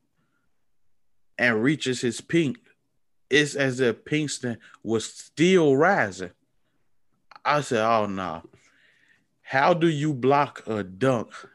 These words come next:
after the dunker reaches his peak?" It, it wa-, it was very impressive. I, I really loved it. Um, that guy, his, his motor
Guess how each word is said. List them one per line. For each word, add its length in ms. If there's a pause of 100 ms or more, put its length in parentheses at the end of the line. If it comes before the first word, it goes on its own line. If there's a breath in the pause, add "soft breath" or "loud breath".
(200)
after 460
the 200
dunker 520
reaches 460
his 160
peak?" 480 (580)
It, 140
it 200
wa-, 140
it 160
was 280
very 600
impressive. 540
I, 60
I 180
really 400
loved 480
it. 160 (440 loud breath)
Um, 460 (420)
that 240
guy, 280
his, 320
his 220
motor 500